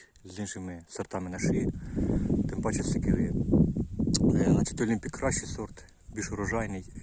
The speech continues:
і крупніші плоди набагато. Зараз я от, наприклад,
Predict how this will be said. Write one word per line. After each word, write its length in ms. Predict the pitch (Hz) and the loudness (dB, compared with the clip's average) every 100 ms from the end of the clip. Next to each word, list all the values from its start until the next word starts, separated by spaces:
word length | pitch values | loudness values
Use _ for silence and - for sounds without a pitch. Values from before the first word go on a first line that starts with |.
| - | -10
і 80 | 98 | -8
крупніші 420 | 90 90 113 101 | -8 -6 -4 -6
плоди 300 | - 98 95 | -6 -4 -2
набагато. 600 | 120 110 101 104 98 98 - - - - - | -2 -2 -4 -6 -8 -10 -12 -18 -20 -20 -16
Зараз 280 | - 110 101 | -6 -4 -4
я 100 | 104 | -4
от, 180 | 98 - - - | -4 -6 -10 -8
наприклад, 340 | 123 - 110 | -6 -4 -6